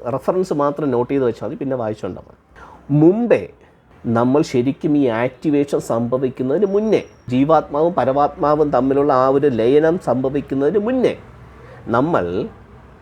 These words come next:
ഈ ലോകത്തിൻ്റെ കാലഗതിയെയും ആകാശത്തിലെ അധികാരത്തിനും അനുസരണക്കേടിൻ്റെ മക്കളിൽ ഇപ്പോൾ വ്യാപരിക്കുന്ന ആത്മാവിനും അധിപതിയായവനെയും അനുസരിച്ച് നടന്നു. അപ്പോൾ എങ്ങനെ, എന്തിനെയൊക്കെ അനുസരിച്ച് നടന്നു?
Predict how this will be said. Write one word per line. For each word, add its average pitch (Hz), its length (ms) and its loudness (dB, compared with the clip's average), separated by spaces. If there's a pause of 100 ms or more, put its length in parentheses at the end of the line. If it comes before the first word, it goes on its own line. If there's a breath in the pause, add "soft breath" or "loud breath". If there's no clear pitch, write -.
(180)
ഈ 160 400 0
ലോകത്തിൻ്റെ 139 1160 0
കാലഗതിയെയും 117 1160 -2 (440 loud breath)
ആകാശത്തിലെ 156 1120 0
അധികാരത്തിനും 120 1000 -4 (400 loud breath)
അനുസരണക്കേടിൻ്റെ 147 920 0
മക്കളിൽ 139 480 0
ഇപ്പോൾ 131 280 0
വ്യാപരിക്കുന്ന 131 680 -2
ആത്മാവിനും 123 720 -2
അധിപതിയായവനെയും 123 1120 0
അനുസരിച്ച് 110 580 -8
നടന്നു. 95 760 -4 (420)
അപ്പോൾ - 140 0
എങ്ങനെ, 131 280 2
എന്തിനെയൊക്കെ 151 420 0
അനുസരിച്ച് 156 400 -2
നടന്നു? 151 380 0